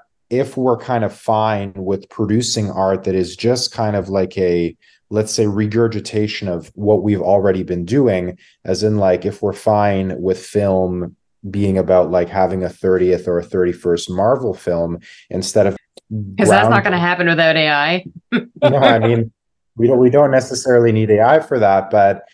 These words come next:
Speaker 1: I mean, A I can only, I think, really produce something that it is kind of seen to a degree. I mean, it would be, I haven't read anything to suggest that A I could become the new Picasso, for instance, and,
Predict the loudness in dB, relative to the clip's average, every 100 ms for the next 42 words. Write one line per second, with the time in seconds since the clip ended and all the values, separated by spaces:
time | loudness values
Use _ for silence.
0 | _ _ -8 -6 0 2 4 2 -2 -2
1 | 0 2 0 -2 -6 -2 0 0 -2 -4
2 | 0 0 0 -4 -6 -8 -4 -4 -4 -2
3 | 0 0 0 -2 -6 -6 -2 -2 -4 -6
4 | -6 -6 -8 -12 -2 -2 -2 -2 0 0
5 | -4 -10 -20 -20 -4 -2 0 0 2 2
6 | 4 2 2 2 4 4 2 -2 _ _
7 | _ _ -2 0 0 -2 -2 0 0 0
8 | -2 -6 -8 -6 -8 -8 -8 0 2 2
9 | 0 -2 2 2 2 -2 _ _ _ -4
10 | 0 2 0 -4 -10 -10 -6 -4 -2 0
11 | -2 -2 -6 0 0 0 -6 -4 -4 -4
12 | -4 -6 -4 -4 -4 -2 0 0 -2 -6